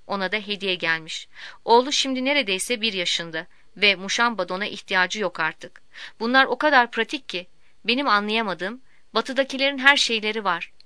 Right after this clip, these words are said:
Neden bize saldırmak istiyorlar ki?" Konuşma artık politikadan bebek bezine ve bebeklerin bakımından gerekli olan binlerce diğer şeye dönmüştü. Ortadaki gerginlik de bitti böylece. Herkes birbirine fikir verip tavsiyelerde bulundu.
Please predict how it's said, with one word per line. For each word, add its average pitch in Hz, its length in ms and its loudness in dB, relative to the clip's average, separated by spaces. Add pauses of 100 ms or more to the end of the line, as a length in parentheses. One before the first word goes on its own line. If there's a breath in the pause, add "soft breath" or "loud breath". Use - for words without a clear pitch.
Neden 254 320 2
bize 202 180 -6
saldırmak 190 480 -2
istiyorlar 208 520 -4
ki?" 170 200 -12 (1300 loud breath)
Konuşma 302 420 4
artık 262 340 6
politikadan 240 640 0
bebek 214 300 -2
bezine 185 400 -4 (280 loud breath)
ve 233 140 4
bebeklerin 233 540 -2
bakımından 214 540 0
gerekli 208 340 -4
olan 185 300 -2
binlerce 214 460 0
diğer 208 200 4
şeye 190 300 0
dönmüştü. 165 520 -8 (280)
Ortadaki 214 520 -2
gerginlik 196 580 0
de 233 180 -2 (100)
bitti 196 300 -8
böylece. 165 460 -4 (400 loud breath)
Herkes 330 440 4
birbirine 262 380 0
fikir 262 340 -6
verip 208 240 -2
tavsiyelerde 214 760 4
bulundu. 170 400 -6